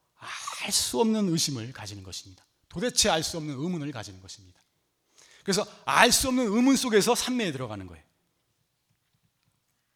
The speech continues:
그런데 이 전통적으로 화두를 의심한다고 그런 말을 많이 써왔습니다. 화두를 의심한다.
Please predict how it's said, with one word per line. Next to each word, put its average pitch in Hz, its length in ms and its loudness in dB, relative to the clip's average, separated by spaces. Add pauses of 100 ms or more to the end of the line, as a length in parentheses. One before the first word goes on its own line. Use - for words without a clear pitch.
(1040)
그런데 120 480 -6 (1000)
이 95 100 -20
전통적으로 147 1080 -6 (1400)
화두를 202 460 -2
의심한다고 160 720 0
그런 143 180 -10
말을 127 240 -6
많이 98 240 -14
써왔습니다. 123 640 -14
화두를 139 360 -14
의심한다. 104 500 -16